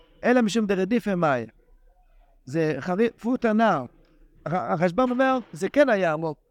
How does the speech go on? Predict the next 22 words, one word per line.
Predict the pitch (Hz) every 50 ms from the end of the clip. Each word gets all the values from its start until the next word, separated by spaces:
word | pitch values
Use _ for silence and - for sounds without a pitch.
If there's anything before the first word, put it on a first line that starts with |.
| _ _ -
לא | 151 220
עם | 262 269 262
מחמס | 254 - 214 226 214 - 214
או | 190 220
עומק | 226 214 202 - 190
לבד. | 185 180 175 196 165 131 113 _ _ _ _ _ _ _ _ _ _ _ _
זה | - 175 175
היה | 190 233 254 254
מאוד | 220 226 233 254 254 226
מאוד | 226 220 220 202 208
עמוק, | 196 180 170 165 165 180 208 254 254 - - - _ _ _ _ _ -
אבל | 165 160 180 208
לא | 262 277 247
גם, | 190 214 202 196 - _ - - 151
גם | 202 285 302 277 254
כן | - 247 240 226
בגלל | 220 214 190 226 240 220
שהמים | - 226 190 202 208 208 208 208
נוסע, | 208 196 165 - - 233 226 196 175 170 165
נוסע, | 165 170 160 - - 202 196 190
נוסע | 190 190 185 - - 190 190
מהר, | 190 185 180 208 233 240 233 214 208 208